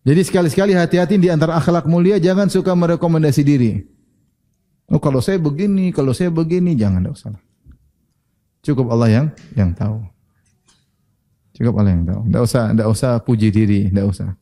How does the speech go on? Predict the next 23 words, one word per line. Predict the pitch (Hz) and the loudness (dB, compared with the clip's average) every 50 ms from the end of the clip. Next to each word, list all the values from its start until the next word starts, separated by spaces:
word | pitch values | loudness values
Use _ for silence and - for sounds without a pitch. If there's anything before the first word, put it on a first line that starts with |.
| _ _ _ _ - | _ _ _ _ -2
Kadang | 123 135 147 131 | 0 2 2 2
kita | 139 135 147 147 | 0 0 0 0
merasa, | 131 120 120 110 - 117 104 - - _ _ - | 0 0 0 0 0 -2 -4 -4 -10 _ _ -6
"Hmm, | 160 117 - _ _ _ _ _ - - - - | -6 -6 -6 _ _ _ _ _ -20 -20 -16 -10
kok | 160 | -6
begitu | 160 139 127 160 180 - 143 135 | -4 -2 0 0 0 0 0 0
ya? | 147 156 127 - - - - - _ - - | 0 -2 -4 -8 -12 -20 -20 -20 _ -20 -18
Kalau | - - 135 147 151 | -12 -6 -4 -4 -4
saya," | 131 - 175 175 185 170 139 | -2 -2 -4 -4 -2 -2 0
ah, | 123 | 2
nggak | 110 120 131 | 2 2 2
usah. | 120 - - 104 - _ _ _ _ _ _ _ _ _ _ _ _ _ - - | 0 -2 -8 -18 -18 _ _ _ _ _ _ _ _ _ _ _ _ _ -6 -4
Nggak | 135 107 98 | -2 -2 -2
usah. | - - - - - - - - - - _ _ _ _ _ _ _ _ _ _ _ _ _ _ _ | -4 -6 -10 -10 -10 -12 -14 -14 -16 -20 _ _ _ _ _ _ _ _ _ _ _ _ _ _ _
Kadang | - 135 143 170 165 | -4 -2 0 0 0
kebawa | 147 156 139 160 180 170 151 120 | 0 0 0 0 0 0 -2 -2
tanpa | - 139 135 139 131 | -2 -2 0 0 0
kita | 113 147 139 143 127 | 0 0 0 0 0
apa? | 135 180 170 - - - _ _ _ _ _ _ _ _ | 0 0 -2 -4 -8 -20 _ _ _ _ _ _ _ _
Sadari. | _ - 117 107 95 95 92 90 87 90 90 85 85 82 - _ _ 143 | _ -6 -4 -2 0 0 0 0 0 -2 -2 -4 -6 -8 -10 _ _ -12
Ya. | 160 156 107 - _ _ _ _ _ _ _ _ _ _ _ _ _ _ _ _ - | -10 -10 -10 -12 _ _ _ _ _ _ _ _ _ _ _ _ _ _ _ _ -4
Nggak | 104 98 98 | -2 -2 -2
usah. | 101 92 - - 101 85 | -2 -4 -6 -8 -10 -10